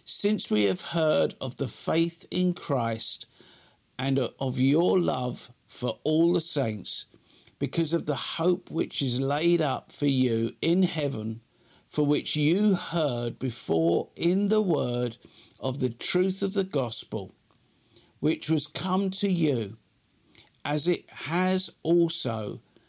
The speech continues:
in all the world, and is bringing forth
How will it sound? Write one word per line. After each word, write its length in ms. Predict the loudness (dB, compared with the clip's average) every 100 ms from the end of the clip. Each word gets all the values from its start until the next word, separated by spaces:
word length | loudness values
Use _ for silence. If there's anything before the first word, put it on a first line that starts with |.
| _ _ _ -2
in 220 | -2 -2
all 380 | 0 4 6 6
the 120 | 6
world, 600 | 4 2 0 -2 -6 -12 _ _ _ _ _ _ -20 -20 _
and 180 | -2 2
is 220 | 2 2
bringing 500 | -4 0 2 4 2
forth 600 | -2 0 2 2 0 -4